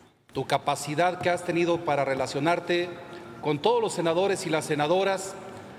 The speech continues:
pero también para relacionarte y darnos lugar a todos los senadores y senadoras del grupo parlamentario que hemos trabajado y transitado toda esta ruta contigo. Ese humanismo se deriva por muchas razones,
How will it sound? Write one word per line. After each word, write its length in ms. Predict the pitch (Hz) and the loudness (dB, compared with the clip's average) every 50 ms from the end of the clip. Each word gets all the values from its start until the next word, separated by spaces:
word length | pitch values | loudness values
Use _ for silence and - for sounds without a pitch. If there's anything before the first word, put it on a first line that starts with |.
| - - - - | -18 -20 -6 -2
pero 180 | 156 143 151 | -2 0 0
también 460 | - 160 156 165 175 185 190 190 - - | 2 0 2 4 4 4 2 2 0 0
para 480 | 175 160 165 156 147 139 131 131 - - | 2 2 2 2 2 0 0 -2 -2 -2
relacionarte 720 | 147 147 147 143 - - 151 151 165 185 190 190 - 180 | 0 0 2 0 2 0 2 4 4 4 2 2 0 0
y 80 | 170 160 | 0 2
darnos 400 | 156 175 180 180 170 175 156 147 | 4 2 2 2 0 0 0 0
lugar 640 | 156 156 147 180 175 170 - 139 147 - - - - - - - - - - - - - | 0 2 4 4 4 4 0 -4 -6 -8 -10 -12 -12 -14 -14 -14 -14 -16 -16 -18 -4 0
a 160 | 139 143 - | 0 0 2
todos 180 | - 180 185 180 | 4 4 4 4
los 140 | 170 160 - | 4 2 0
senadores 440 | - 143 143 139 147 165 165 160 | 0 0 2 4 4 4 2 2
y 40 | 143 | -2
senadoras 720 | 131 - 143 135 139 143 151 160 165 165 165 160 - - - - - | -6 -4 -2 0 2 2 2 2 2 2 0 0 -4 -8 -12 -6 -2
del 140 | 139 139 135 | -2 -2 0
grupo 260 | 123 147 160 - 175 | 0 -2 -2 0 -2
parlamentario 880 | - - 143 123 135 139 135 139 135 131 - 175 175 170 165 165 165 165 - - - - - - - - - - | 0 0 0 2 2 2 2 0 0 2 4 4 4 4 2 0 0 -2 -4 -8 -12 -12 -14 -14 -14 -16 -8 -2
que 80 | - 165 | 0 2
hemos 160 | 185 185 - | 2 2 2
trabajado 540 | - 175 165 170 165 - 190 202 208 196 190 | 2 2 4 4 4 4 4 4 4 4 0
y 60 | 190 - 170 - | -2 -2 -2 0
transitado 600 | 165 160 160 156 - 160 - - 185 190 185 180 | 2 2 2 0 -2 -2 2 2 4 4 2 2
toda 180 | 185 180 180 180 | 2 2 2 2
esta 180 | 180 - 170 | 2 2 0
ruta 280 | 156 165 160 - 160 156 | 0 0 0 0 0 0
contigo. 460 | - 143 131 131 135 127 113 110 95 - - - - - - - - - - - - - - - - | 2 0 0 0 0 0 0 -2 -4 -6 -10 -14 -16 -18 -18 -20 -20 -20 -20 -20 -20 -20 -20 -16 -10
Ese 140 | - - 277 | -6 -4 2
humanismo 520 | 233 208 190 180 208 214 196 185 202 185 170 | 4 4 4 4 2 0 0 2 2 2 2
se 140 | - 175 | 2 2
deriva 880 | 160 156 156 170 190 175 190 190 180 180 170 - - - - - - - | 2 2 2 2 2 4 4 4 4 4 0 -2 -6 -8 -8 -10 -10 -2
por 140 | - 151 151 | 0 0 2
muchas 320 | 165 180 190 - - 185 175 | 2 2 0 2 2 2 2
razones, 640 | 175 175 170 - 226 220 202 160 113 - - - | 2 2 4 4 4 4 2 0 -4 -8 -10 -10